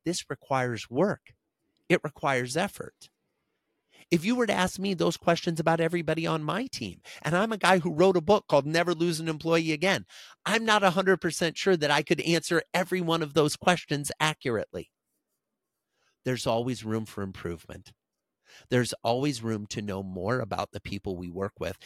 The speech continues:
and especially to know more about the things that matter to them. I guarantee that their spouse or significant other, their children, their pet, their favorite team, those things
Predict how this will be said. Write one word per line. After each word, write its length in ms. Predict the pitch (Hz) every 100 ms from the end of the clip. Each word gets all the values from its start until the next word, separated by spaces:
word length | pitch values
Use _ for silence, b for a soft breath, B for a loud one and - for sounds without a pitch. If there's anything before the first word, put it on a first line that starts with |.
| B B
and 100 | 117
especially 680 | 104 - - 175 - 139 123
to 140 | -
know 160 | 127 117
more 320 | 113 127 190
about 260 | 156 139 -
the 80 |
things 320 | 131 175 208 185
that 140 | -
matter 320 | 170 196 202
to 100 | 165
them. 460 | 147 180 214 139 - _ _ _ _ B B B -
I 140 | 220
guarantee 840 | 175 214 214 208 - 208 196 104 - b b
that 140 | 147
their 160 | 175 165
spouse 420 | - 185 170 -
or 60 | 170
significant 640 | - 165 160 160 160 160
other, 260 | 151 123 - B B
their 160 | 156 165
children, 560 | - 190 170 135 92 - b
their 140 | 160
pet, 380 | 165 - 175 139 - b
their 160 | 156 165
favorite 480 | - 175 156 165 -
team, 440 | - 156 113 87 - B
those 480 | 123 113 156 254 262
things 500 | - 127 113 123 151